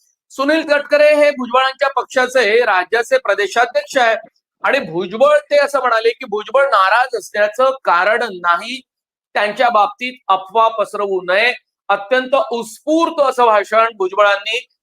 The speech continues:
बारामतीच्या सभेत केलेलं आहे. आता भुजबळांनी एक मोठी पत्रकार परिषद घेतली, त्यातलं हे वाक्य मी तुम्हाला वाचून दाखवतो. अर्थात त्यांचा व्हिडिओ बाईट सुद्धा आपल्याकडे येईलच. ते असं म्हणाले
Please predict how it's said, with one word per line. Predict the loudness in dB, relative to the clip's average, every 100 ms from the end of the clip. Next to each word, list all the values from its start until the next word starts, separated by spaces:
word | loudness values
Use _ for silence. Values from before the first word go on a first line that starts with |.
| _
बारामतीच्या | 2 2 2 2 0 -4 -6 -2 -2
सभेत | -2 -2 0 -2
केलेलं | -4 -4 -2 0
आहे. | 0 0 -8 _ _ _ _ _ _ _ _ _ _ 0
आता | 2 2 0
भुजबळांनी | 0 0 2 0 -2 -8 -6 -6
एक | -6
मोठी | -4 -4 -4
पत्रकार | -4 -4 -2 0 0
परिषद | 0 -4 -4 -4
घेतली, | -6 -6 -6
त्यातलं | 0 -2 0 0
हे | 0 0 0
वाक्य | 0 0 -2 -2 -4
मी | -6
तुम्हाला | 0 2 4
वाचून | 2 0 0
दाखवतो. | 0 0 -2 0
अर्थात | 0 -2
त्यांचा | -4 -4 -2
व्हिडिओ | 0 0
बाईट | 0 -2
सुद्धा | -4 -2 0
आपल्याकडे | 0 -4 -4
येईलच. | -2 -2 0 0 -2 _ _ _ -2
ते |
असं | 0 2
म्हणाले | 2 2 2 0